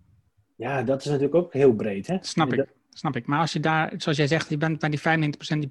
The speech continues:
Speaker 2: begrijpt het gewoon niet.
Speaker 1: Ja, begin maar bij, begin maar bij, eh, bij, eh, eh, organisatorische brandingachtige. In die hoek zou ik het heel erg gaan zoeken. Van hoe zet ik nou een sterk merk in de, in de markt?
Speaker 2: Is daar,
Speaker 1: Eh,
Speaker 2: is daar een goede podcast van?
Speaker 1: Nou, dat weet ik niet.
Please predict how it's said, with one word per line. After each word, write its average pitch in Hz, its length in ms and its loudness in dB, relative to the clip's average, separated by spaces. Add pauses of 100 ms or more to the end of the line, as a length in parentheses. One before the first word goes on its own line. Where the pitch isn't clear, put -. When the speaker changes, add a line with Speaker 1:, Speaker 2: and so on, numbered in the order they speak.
Speaker 2:
begrijpt 135 240 -4
het - 120 -20
gewoon 143 180 -8
niet. 147 200 -10 (1120)
Speaker 1:
Ja, 113 380 0
begin 113 280 -2
maar 117 120 2
bij, 123 120 0 (220)
begin 135 320 -2
maar 117 180 2
bij, 113 380 6
eh, 113 320 2
bij, 120 420 4
eh, 120 520 -12
eh, 113 60 -14 (500)
organisatorische 131 1080 2
brandingachtige. 143 960 0
In 123 140 -2
die 165 200 0
hoek 156 220 0
zou 131 160 2
ik 123 60 0
het 131 100 2
heel 131 180 6
erg 120 140 0
gaan 127 180 -2
zoeken. 165 320 -2 (380)
Van 131 140 -2
hoe 151 160 2
zet 151 180 -2
ik 135 100 -4
nou 131 200 2
een 127 60 -2
sterk 131 300 0
merk 180 260 -4
in 135 100 -4
de, 120 200 0
in 123 140 -4
de 123 60 -2
markt? 110 500 -4 (2000)
Speaker 2:
Is - 180 -2
daar, 117 320 4
Speaker 1:
Eh, 117 80 0
Speaker 2:
is 175 80 -2
daar 175 100 2
een 165 60 2
goede 170 200 2
podcast 190 420 -4
van? 226 200 -2
Speaker 1:
Nou, 147 240 2
dat 120 80 4
weet 117 120 4
ik 147 100 0
niet. - 260 -4